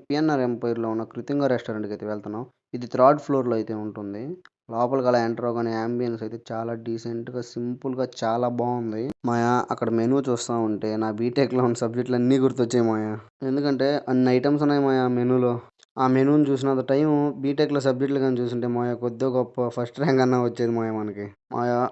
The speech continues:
ఆ మెనూలో ఉన్న ఐటమ్స్ని చాలాసేపు పరీక్షించి మనం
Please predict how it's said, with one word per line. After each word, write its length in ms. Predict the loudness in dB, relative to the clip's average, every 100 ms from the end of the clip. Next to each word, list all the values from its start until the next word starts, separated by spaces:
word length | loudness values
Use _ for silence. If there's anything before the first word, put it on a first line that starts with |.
| -2
ఆ 80 | 0 2
మెనూలో 360 | 4 6 6
ఉన్న 160 | 4 4
ఐటమ్స్ని 440 | 4 4 2 0 0
చాలాసేపు 520 | 2 4 4 2 0 0
పరీక్షించి 580 | 0 0 0 -2 -2 0 0 0 0
మనం 240 | -2 -2